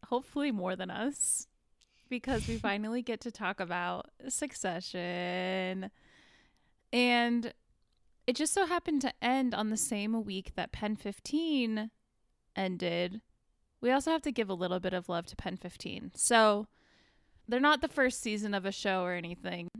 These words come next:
Speaker 1: Listen at your own risk, because there will, might be spoilers for both shows, 'cause we just can't help ourselves and have to talk about it all.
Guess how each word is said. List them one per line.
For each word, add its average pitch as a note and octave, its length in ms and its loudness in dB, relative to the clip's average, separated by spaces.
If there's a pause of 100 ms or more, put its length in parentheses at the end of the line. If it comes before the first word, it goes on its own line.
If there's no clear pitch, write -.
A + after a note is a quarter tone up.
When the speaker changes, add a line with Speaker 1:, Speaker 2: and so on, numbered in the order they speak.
Speaker 1:
Listen B3 300 4
at C#4+ 100 2
your A3+ 100 4
own G#3+ 160 2
risk, F#3+ 360 0
because G#3 320 -4
there F#3+ 160 0
will, F#3 100 0
might F#3+ 340 -2
be G3 120 -4
spoilers F3 520 -4
for F3+ 140 -6
both F3 220 -6
shows, F#3 400 -4
'cause - 180 -12
we F#3+ 160 -6
just - 480 -8
can't F#3 220 -8
help F#3 180 -8
ourselves F#3 480 -6
and F#3 300 -8
have - 160 -8
to - 80 -16
talk - 200 -12
about - 220 -10
it - 100 -8
all. - 200 -6